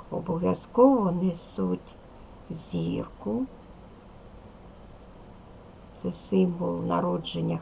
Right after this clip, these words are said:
Христа, так? Обов'язково несуть дзвони, дзвіночки.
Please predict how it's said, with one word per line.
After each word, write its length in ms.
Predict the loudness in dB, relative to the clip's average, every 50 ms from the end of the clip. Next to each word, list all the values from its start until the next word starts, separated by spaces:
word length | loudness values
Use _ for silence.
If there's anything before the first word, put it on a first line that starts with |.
| -4
Христа, 520 | -4 -4 -4 -6 -6 -4 -2 0 0 -2 -4 -6 -4 2
так? 240 | 6 6 6 6 4 0 -16 -20 -20 -20 -20 -20 -18 -18 -14 -8 -4
Обов'язково 840 | -2 -2 0 2 4 6 4 4 4 4 8 8 10 10 10 8 8
несуть 480 | 8 8 6 4 2 0 0 0 0 -2 -6 -8 -6
дзвони, 1000 | -4 -4 -4 -2 0 2 4 6 6 6 4 4 4 4 4 4 4 4 4 2 0 -6 -16 -20 -20 -20 -20 -20 -20 -20 -20 -20 -20 -20 -18 -14 -10 -10
дзвіночки. 1040 | -8 -8 -6 -2 0 2 2 4 4 4 4 2 2 0 -4 -12 -6 -2 -2 -2